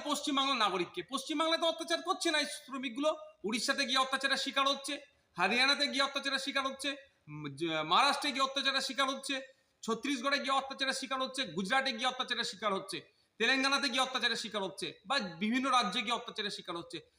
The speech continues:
তাহলে মমতা ব্যানার্জি বা তার দল উচিত ছিল তো উড়িষ্যায় গিয়ে আন্দোলন করা, হরিয়ানাতে গিয়ে আন্দোলন করা, গুজরাটে গিয়ে আন্দোলন করা। ওই রাজ্যের তো হয়েছে অন-, সমস্যা, তাহলে এখানে আন্দোলন হচ্ছে কেন? ও,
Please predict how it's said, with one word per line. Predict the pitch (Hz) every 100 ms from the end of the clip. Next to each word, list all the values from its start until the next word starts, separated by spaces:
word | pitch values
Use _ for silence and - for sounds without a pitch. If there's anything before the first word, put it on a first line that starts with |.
| _
তাহলে | - 202 277
মমতা | 302 294 285
ব্যানার্জি | 269 277 214 247
বা | 254
তার | 240 214 185
দল | 170 151 160 - _ _ _ 220
উচিত | 214 285
ছিল | 294 330
তো | 233 165 - - _ _ _
উড়িষ্যায় | 185 214 - 269
গিয়ে | 262
আন্দোলন | 262 247 262 240
করা, | 262 285 - - _ _
হরিয়ানাতে | 190 233 262 277 262 277
গিয়ে | 226 269
আন্দোলন | 262 254 269
করা, | 269 269
গুজরাটে | 302 170 180 247 262 247
গিয়ে | 262
আন্দোলন | 254 254 269
করা। | 262 285 311 - - _ _ _ _ -
ওই | 339
রাজ্যের | 359 - 330 233
তো | 262
হয়েছে | 247 247
অন-, | 214 190 151 - -
সমস্যা, | 233 233 208 185 156
তাহলে | 240
এখানে | 240 247 262
আন্দোলন | 240 226 196
হচ্ছে | 196 175
কেন? | 156 - _ _ -
ও, | 175 226 240 175